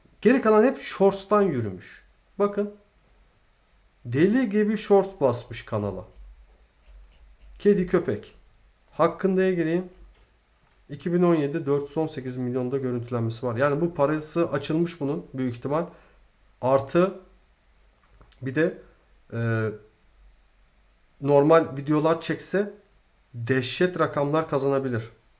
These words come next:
On yedi binde sekiz dakikalık kanalda çok çok güzel kanallar kazan-, e, paralar kazanabilir. Büyük ihtimal şey bulamıyor. E, içerik bulamıyor diye tahmin ediyorum. Ama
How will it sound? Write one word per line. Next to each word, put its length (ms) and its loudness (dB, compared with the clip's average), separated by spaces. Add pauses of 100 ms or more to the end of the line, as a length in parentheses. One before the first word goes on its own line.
(120)
On 160 0
yedi 300 0
binde 440 -2
sekiz 400 -8
dakikalık 460 -6
kanalda 500 -2
çok 240 -8
çok 220 -10
güzel 280 -4
kanallar 360 -2 (300)
kazan-, 440 -6
e, 40 -4
paralar 400 -2
kazanabilir. 480 -2 (400)
Büyük 260 2
ihtimal 300 2 (160)
şey 280 0
bulamıyor. 340 -4 (800)
E, 220 -6
içerik 420 -4
bulamıyor 440 -2
diye 200 -2
tahmin 280 -2
ediyorum. 460 -4 (320)
Ama 380 4